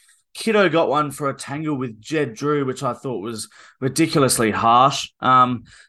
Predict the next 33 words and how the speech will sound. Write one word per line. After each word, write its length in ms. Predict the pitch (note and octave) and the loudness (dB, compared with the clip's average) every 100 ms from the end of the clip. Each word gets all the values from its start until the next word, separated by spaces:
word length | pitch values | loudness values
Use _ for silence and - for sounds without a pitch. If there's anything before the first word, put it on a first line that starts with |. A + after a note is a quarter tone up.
| - | -2
Jake 260 | D#3+ E3+ | 0 0
Holman's 580 | A2+ D#3+ E3 D#3+ D3 C3+ | 0 0 0 0 -4 -4
second 500 | - - D3 F#3 E3 | -4 -2 -4 -4 -4
yellow, 360 | D#3+ E3 F3 E3+ | -2 0 0 -2
he 160 | D3+ | -4
was 220 | D#3 - - | -4 -6 -8
sent 180 | B2 | -8
off 320 | F#2+ A2+ A2+ - _ _ _ _ | -6 -6 -8 -20 _ _ _ _
in 80 | B2+ | -10
the 60 | A2+ | -6
second 360 | - B2 C3 | -4 -2 -2
half. 360 | A#2 A2+ A2 A2+ | -2 0 0 -2
His 260 | C#3+ C3 | -8 -6
second 300 | - C3+ B2+ | -6 -6 -6
yellow 280 | A#2 A#2+ A2+ | -4 -2 -2
seemed, 560 | A2 - B2+ A#2 A2+ - _ _ _ - | -4 -8 -6 -6 -8 -12 _ _ _ -18
it 160 | - | -4
didn't 220 | E3+ A2 | -4 -2
need 200 | A2+ B2 | -4 -6
to 60 | A2 | -6
be 180 | C3 A#2 | -4 -2
a 40 | |
yellow 340 | G#2+ A#2+ A#2+ A2 | -2 0 0 -2
either. 520 | - D3 D#3 E3 - | -2 -4 -2 -2 -4
You 100 | A#2+ | -8
know, 180 | C3+ E3 | -8 -6
he's 200 | C#3 A2 | -8 -10
just 240 | C#3+ C3+ | -14 -12
a 40 | A#2+ | -12
slightly 440 | - C#3+ C#3 G#2 | -4 0 0 0
mistimed 500 | G2+ - G#2+ F#2+ E2 | -4 -6 -6 -6 -6
tackle 460 | - A2+ C3+ B2 G#2 | -4 -2 -2 -2 -2
that 220 | G2+ | -6